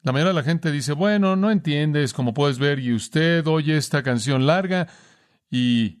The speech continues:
al mismo tiempo escucha un montón de excusas acerca de algo. Creo que hay muchas formas de mentira. Creo que sentarse en silencio cuando la verdad debe ser hablada es mentir. No hay lugar para esto en la vida cristiana. Se remonta a Éxodo veinte.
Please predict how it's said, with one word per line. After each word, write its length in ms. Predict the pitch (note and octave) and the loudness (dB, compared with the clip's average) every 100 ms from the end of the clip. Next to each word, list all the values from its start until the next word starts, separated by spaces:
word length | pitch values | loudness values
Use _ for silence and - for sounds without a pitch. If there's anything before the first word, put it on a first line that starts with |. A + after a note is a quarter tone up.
| - | -4
al 100 | A#2 | -2
mismo 220 | C#3 C3 | 0 0
tiempo 240 | C#3+ C3+ | 0 0
escucha 340 | B2+ C#3 B2 C#3 | -2 -2 0 2
un 80 | |
montón 300 | A#2+ A2 C3 | 2 2 0
de 60 | B2 | -2
excusas 380 | - C#3+ A#2 F#2 | -2 -6 -4 -6
acerca 360 | F#2 A#2 A2 | -4 -2 0
de 80 | A2+ | 0
algo. 180 | B2 F2 _ _ _ _ | 0 -4 _ _ _ _
Creo 220 | - D#3+ D#3+ | -6 -4 -2
que 140 | D#3+ | 0
hay 300 | D3 C3+ G#2+ | 0 -2 -4
muchas 340 | A2+ C#3+ B2+ | -6 -4 -4
formas 240 | A#2 B2 A#2+ | -4 -2 0
de 80 | A#2 | 2
mentira. 500 | A2+ C3+ C#3+ E3 - _ _ _ _ - | 0 0 2 0 -2 _ _ _ _ -6
Creo 160 | C#3+ | -4
que 100 | C3+ | -2
sentarse 480 | B2+ B2+ C3+ C3+ C3+ | -2 -2 0 -2 -2
en 80 | B2 | -2
silencio 460 | A2+ A#2 C3 C#3 C3 | 0 0 0 -2 -2
cuando 180 | A#2 | 0
la 80 | A2 | 2
verdad 240 | A2 B2 B2 | 2 2 0
debe 180 | B2 | -2
ser 320 | A2+ B2 A#2+ A#2 | -4 -2 0 0
hablada 380 | G#2+ C3 D#3 | 2 2 0
es 80 | A2+ | -2
mentir. 420 | A2+ G#2 C3 D3+ - _ _ - | -2 -2 -2 -2 -6 _ _ -2
No 80 | D#3+ | 0
hay 80 | F#3+ | 2
lugar 260 | D3 D3+ | 0 -2
para 160 | C3+ C3 | -2 -4
esto 140 | - | -4
en 40 | C3 | -4
la 60 | |
vida 140 | A#2+ C3 | -4 -4
cristiana. 440 | A2+ - F#3 C3 | -6 -2 -2 -2
Se 360 | - A#2 A2 - _ - | -4 -4 -4 -6 _ -4
remonta 460 | C3+ D3+ F3+ D#3+ | 0 0 0 0
a 60 | C#3 | -4
Éxodo 280 | D3 D#3 C3+ | -4 -4 -2
veinte. 340 | F#3 E3+ A#2 | -2 -2 -4